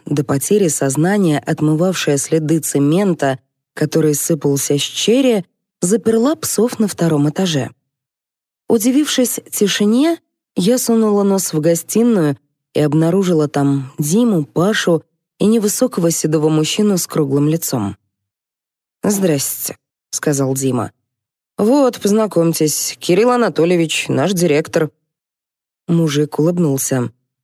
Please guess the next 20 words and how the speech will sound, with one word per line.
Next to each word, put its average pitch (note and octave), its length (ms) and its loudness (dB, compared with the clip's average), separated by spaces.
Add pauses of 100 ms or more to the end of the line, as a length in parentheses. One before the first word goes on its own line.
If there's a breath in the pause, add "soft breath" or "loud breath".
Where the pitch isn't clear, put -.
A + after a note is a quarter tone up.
(120)
"Рад G#3 300 0
встрече. C#3 680 -2 (440)
Ну, D3+ 300 2
вы C#3 280 0
уже D3+ 240 2
имеете C#3+ 500 0
концепцию C#4+ 600 0
комнаты?" C3 580 0 (960)
Я C#3 220 -2
попятилась. C3 720 -4 (600)
"Похоже, D#3+ 560 0
нет. F#3+ 420 -2 (320)
Кирилл C4 320 2
Анатольевич C#4 880 0
слегка F#3 560 0
порозовел". D#3 680 0 (1080)
"Представляете C#3+ 680 0
функциональную C3+ 680 0
нагрузку D3 420 -2
помещения?" C3 680 -2